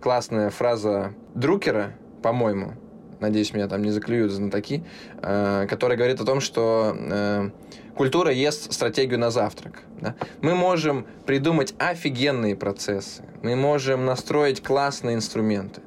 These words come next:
но если культура, а это наш фундамент, не отвечает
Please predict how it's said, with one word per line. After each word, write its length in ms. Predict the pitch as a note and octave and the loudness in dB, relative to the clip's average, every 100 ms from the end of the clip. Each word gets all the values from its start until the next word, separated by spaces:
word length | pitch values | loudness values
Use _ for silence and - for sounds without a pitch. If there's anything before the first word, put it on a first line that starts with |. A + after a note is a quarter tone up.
| - | -2
но 100 | A#2 | 2
если 600 | C#3+ D#3 - B2 A2 - - | 2 2 0 0 0 -2 -4
культура, 720 | C#3+ C3+ - D#3+ C#3 G#2 - - | 0 0 4 4 4 2 -2 -2
а 120 | G#2+ | 0
это 180 | G#2+ A2 | 0 0
наш 160 | G#2+ | -2
фундамент, 540 | - A#2+ A2+ G#2 G2 - - - - - - | -2 -2 0 0 -2 -10 -20 -20 -20 -16 -4
не 220 | B2 D#3 | 0 2
отвечает 680 | D3+ C3 A2+ D#3 C3+ A2 | 0 -2 -2 0 2 0